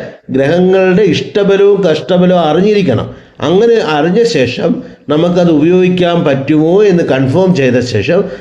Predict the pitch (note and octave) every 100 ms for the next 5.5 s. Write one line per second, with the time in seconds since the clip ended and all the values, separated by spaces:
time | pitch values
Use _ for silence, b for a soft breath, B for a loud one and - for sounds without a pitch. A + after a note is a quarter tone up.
0 | B G2 A2+ C3 E3+ G#3+ G3+ G3 F#3 F#3
1 | F3+ D3+ D#3 E3+ F3 E3+ E3+ F3 E3+ D#3+
2 | D#3+ D#3 D#3+ D#3 D#3 B B - B2 B2+
3 | D#3 E3+ D#3+ D#3+ D#3 D3+ D#3+ D#3 C3+ C#3
4 | D3 D#3 D3 B B - B2+ C#3 E3 F3
5 | F3+ F3+ F3 E3